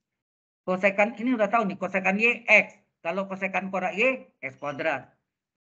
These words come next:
Berarti kotangan kuadrat Y berapa? X kuadrat min satu. Berapa kotangan Y? Akar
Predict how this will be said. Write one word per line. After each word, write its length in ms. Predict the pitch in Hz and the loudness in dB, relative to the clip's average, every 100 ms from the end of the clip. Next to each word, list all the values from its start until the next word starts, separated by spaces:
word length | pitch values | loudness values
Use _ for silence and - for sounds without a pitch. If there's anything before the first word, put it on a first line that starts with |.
| _ - | _ -10
Berarti 320 | 139 226 220 | -6 -8 -2
kotangan 720 | 208 202 202 208 202 190 - | 0 2 2 2 0 -2 -4
kuadrat 340 | 175 170 160 | -4 -2 -4
Y 220 | 170 220 240 | -2 -2 0
berapa? 480 | 214 175 131 - _ _ _ _ _ _ _ 143 | 0 0 -4 -8 _ _ _ _ _ _ _ -6
X 160 | 143 | -4
kuadrat 540 | 143 135 139 165 202 - 143 | -6 -6 0 0 0 -4 -10
min 240 | 160 156 | -8 -2
satu. 580 | 165 160 190 151 127 - _ _ - | -2 -2 -4 -6 -8 -16 _ _ -4
Berapa 400 | 175 220 247 214 | 0 2 0 0
kotangan 480 | 214 208 190 185 180 | -2 -2 -2 -2 0
Y? 320 | 202 247 254 - _ _ _ _ _ _ _ _ _ _ | 2 2 -2 -14 _ _ _ _ _ _ _ _ _ _
Akar 720 | 131 127 165 165 180 208 196 | -10 -8 0 2 4 0 -4